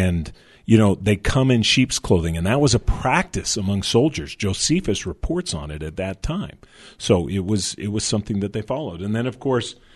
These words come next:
at the end, Jesus is talking about have, teaching them as one having authority, and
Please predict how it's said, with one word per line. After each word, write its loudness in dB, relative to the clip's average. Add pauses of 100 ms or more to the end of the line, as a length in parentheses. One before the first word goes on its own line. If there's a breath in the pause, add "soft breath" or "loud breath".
(200 soft breath)
at -10
the -4
end, -6
Jesus -8
is -8
talking -6
about -4
have, -8
teaching -6
them 0
as -6
one -2
having -4
authority, -4 (380 loud breath)
and 0